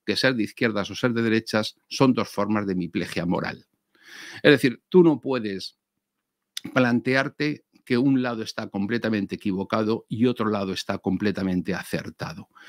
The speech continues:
Como le decía a un seguidor de mi canal, eh, creo que todos estamos equivocados, aunque no sepamos verlo. Yo, de hecho, a lo largo de mi vida he cambiado de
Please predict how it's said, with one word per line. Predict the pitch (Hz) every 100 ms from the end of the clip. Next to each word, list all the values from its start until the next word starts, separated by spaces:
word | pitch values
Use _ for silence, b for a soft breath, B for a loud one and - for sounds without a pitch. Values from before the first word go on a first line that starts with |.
| B B B
Como | 123 120
le | 120
decía | 120 120 151 147 131 -
a | 110
un | 123 123
seguidor | - 110 120 117
de |
mi | 101 107
canal, | 120 139 135 b b b b
eh, | - 104 101 - - -
creo | 151 151 147
que | 107
todos | - 143 127 113
estamos | 113 135 120 -
equivocados, | 98 101 92 - 131 104 107 - _
aunque | 123 107 117
no | 127
sepamos | - - 92 - 85
verlo. | 71 90 98 _ _ B B B
Yo, | - 107 131
de | 131
hecho, | 135 -
a |
lo | 107
largo | 113 120 123
de | 127
mi | 131
vida | 139 151
he | 175
cambiado | 107 98 113 120
de | 107 101